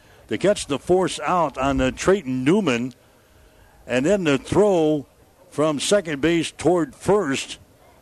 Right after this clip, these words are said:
was over the head of the first baseman, although it looked like the shortstop, Dorsey, was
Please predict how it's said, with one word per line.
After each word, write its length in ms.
was 220
over 240
the 160
head 380
of 120
the 200
first 360
baseman, 480
although 760
it 100
looked 300
like 400
the 140
shortstop, 840
Dorsey, 680
was 560